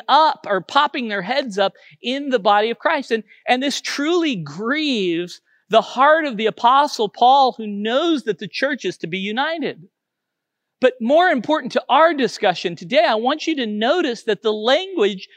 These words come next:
that Paul uses to describe their spiritual condition is rather abrasive. <laughs> Because of this disunity, he uses rather forceful words to try and bring the three Ds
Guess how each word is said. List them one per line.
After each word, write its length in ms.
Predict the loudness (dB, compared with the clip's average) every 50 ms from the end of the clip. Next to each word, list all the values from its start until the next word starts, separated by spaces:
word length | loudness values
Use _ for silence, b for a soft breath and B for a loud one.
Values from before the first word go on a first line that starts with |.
| b b b -2
that 220 | -2 -2 -2 -2
Paul 440 | -2 2 4 6 8 8 6 6 2
uses 640 | -2 -2 -2 0 0 0 0 0 -2 -4 -4 -4 -6
to 120 | -8 -8
describe 580 | -6 -4 -6 -6 -4 -2 0 2 2 0 0 0
their 160 | -2 -2 -2
spiritual 680 | -2 -6 -10 -8 -6 -4 -4 -4 -4 -4 -2 -2 -2 -2
condition 960 | -2 -6 -6 -6 -6 -6 -4 -2 -2 -2 -2 -2 -4 -6 -6 -6 -8 -12 -14 -16 _ _ _ b b b b b 0
is 260 | 0 0 0 0 -2
rather 600 | 0 0 2 2 2 2 2 2 0 0 -2 0 2
abrasive. 1200 | 2 2 2 0 0 2 2 2 2 2 0 -2 -4 0 0 0 0 0 -4 -12 -18 -20 -14 -12 -12
<laughs> 40 | -12 -12 _ b b b b b b b -2 0 0 -2 -6 -6 -8 -2
Because 460 | 0 0 0 0 0 2 2 2 2
of 100 | 0 -2
this 140 | -2 -4 -4
disunity, 760 | -4 -4 -4 -4 -4 -4 -4 -4 -4 -4 -4 -4 -4 -4 -4
he 200 | -4 -4 -4 -2
uses 580 | -2 -2 0 0 0 0 0 -2 -4 -4 -6 -8 b b b b b b
rather 540 | -4 -2 0 2 2 2 2 2 2 2 0
forceful 1200 | -2 -8 -18 -20 _ _ -2 0 2 2 2 2 0 -2 -4 -8 -4 0 2 2 2 2 0 0
words 580 | 0 0 2 2 2 2 0 0 -2 -4 -10 -8
to 140 | -8 -8 -8
try 320 | -4 -2 -2 0 0 -2
and 280 | -4 -6 -6 -8 -8 -8
bring 540 | -6 -4 -4 -4 -4 -4 -6 -6 -8 -6
the 140 | -6 -6 -6
three 480 | -8 -10 -12 -8 -6 -4 -4 -2 -4 -4
Ds 520 | -6 -6 -4 -4 -4 -2 -4 -4 -6 -8